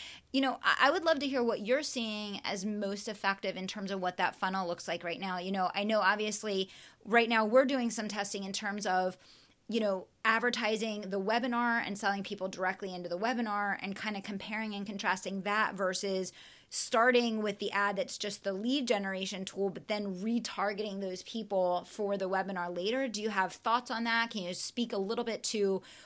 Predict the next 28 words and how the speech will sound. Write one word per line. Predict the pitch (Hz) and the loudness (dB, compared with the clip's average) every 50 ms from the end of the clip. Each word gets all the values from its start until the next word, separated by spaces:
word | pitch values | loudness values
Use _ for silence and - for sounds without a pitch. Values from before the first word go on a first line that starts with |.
| - - - | -20 -10 -4
you | 208 214 | -2 -2
know, | 202 190 180 180 175 - - - | 0 0 0 -2 -2 -4 -10 -14
for | - - - 220 | -8 -2 2 6
our | 202 196 202 | 6 6 6
listeners, | 196 214 240 233 - 214 208 190 185 - - | 4 2 -2 -2 -2 -2 -4 -4 -4 -6 -6
what | - 226 185 185 190 190 185 185 226 233 240 | -6 -6 -6 -6 -6 -4 0 2 4 4 4
do | 269 | 4
you | 262 262 262 262 254 254 254 226 | 2 2 2 0 0 0 0 2
recommend | 233 240 240 254 240 240 240 240 | 2 2 2 4 2 4 4 4
they | 247 | 2
start | 240 - - - 381 - | 2 2 2 0 2 2
with | 180 175 180 | 0 0 0
if | 190 185 185 | -2 -4 -2
they're | - 208 202 | -2 -2 0
just | 202 226 220 220 | 0 -2 -2 -2
gonna | - 233 233 | -4 -4 -2
get | 220 220 214 | -2 -2 -2
started | 214 - 233 220 214 214 208 202 | -2 -2 -2 0 0 0 -2 -4
with, | 202 202 - _ - | -6 -8 -10 _ -6
you | 226 | -4
know, | 233 220 208 | -2 -2 -2
one | 214 190 170 214 220 226 240 247 | -2 0 2 4 4 4 4 2
funnel | 240 - 214 208 196 185 175 170 | 2 0 0 0 0 -2 -4 -4
to | 143 - 202 | -4 -6 -6
get | 160 139 190 196 190 - | -4 -2 0 0 0 0
in | 180 185 175 | -2 -6 -6
the | 175 | -8
game? | 165 165 156 - - - | -8 -10 -10 -12 -16 -20